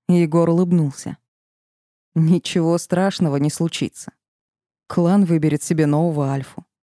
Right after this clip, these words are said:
Их обычно рождается все же больше, чем один на клан. Просто альфы, которые не нашли себе места, становятся бетами. Эти слова немного успокоили девушку. Егор не стал ей объяснять, что часто будущего альфу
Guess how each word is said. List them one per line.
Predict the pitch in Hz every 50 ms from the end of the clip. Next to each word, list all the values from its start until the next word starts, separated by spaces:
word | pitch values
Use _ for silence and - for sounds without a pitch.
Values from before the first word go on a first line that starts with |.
| _ _ _ _ _ _ _ _ -
Их | 214 247 240 -
обычно | 208 175 175 208 - - - 175 165
рождается | 160 151 143 175 165 160 - - 151
все | - - 165
же | 147 165
больше, | 156 151 202 208 190 - 147 -
чем | - 160 151 151
один | 147 143 147 143 143
на | 147 143
клан. | - - - - - _ _ _ _ _ _ _ _ _ _ _ _ _ _ _ _ _ _ _
Просто | - 170 170 - - - 180
альфы, | 196 226 208 - 156 -
которые | 156 147 - 165 156 156
не | 156 156
нашли | 156 156 - - 170
себе | 151 - 165 147 156 156
места, | 180 208 208 - - 131 127 - _ _ _ _ _ _ _ _
становятся | - - - 170 170 190 202 185 - - 165
бетами. | 151 143 139 127 - - - 78 - _ _ _ _ _ _ _ _ _ _ _ _ _ _ _ _ _ _ _ _ _ _ _ _ _ _ _ _
Эти | - 208 214 - -
слова | 214 - - 220 214 220 226
немного | 220 214 214 214 202 190 208
успокоили | 202 - - 226 226 - 285 302 294 214 165 160
девушку. | 143 156 156 147 147 147 - - - 151 - _ _ _ _ _ _ _ _ _ -
Егор | 180 196 196 196 240 247 226
не | 208 220 214
стал | - - 277 277 254
ей | 196 170 165
объяснять, | 160 156 165 160 - 202 214 220 202 -
что | - - 156 151
часто | - - 208 208 202 - - 165
будущего | 147 160 160 160 147 - - 151 147 156 165 185
альфу | 202 190 - - - -